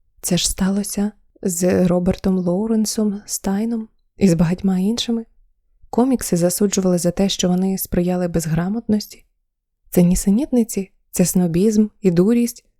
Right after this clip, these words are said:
Не існує поганих авторів для дітей. Якщо діти хочуть їх читати і шукають їхні книги, тому що всі діти різні,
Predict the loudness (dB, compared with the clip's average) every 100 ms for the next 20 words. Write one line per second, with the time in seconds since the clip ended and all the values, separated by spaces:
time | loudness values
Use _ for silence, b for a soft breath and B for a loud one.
0 | _ 6 8 6 2 -2 0 2 0 2
1 | 2 2 0 0 0 2 4 4 4 2
2 | 2 0 -2 -6 _ _ _ -20 _ _
3 | 0 4 4 2 2 2 2 0 2 2
4 | 2 0 -4 -2 -4 -2 -2 0 -2 -2
5 | -4 -2 -2 -4 -2 -4 -2 -2 0 -4
6 | _ _ _ -2 -2 -2 -4 -4 -2 -2
7 | 0 0 0 2 2 2 -2 -4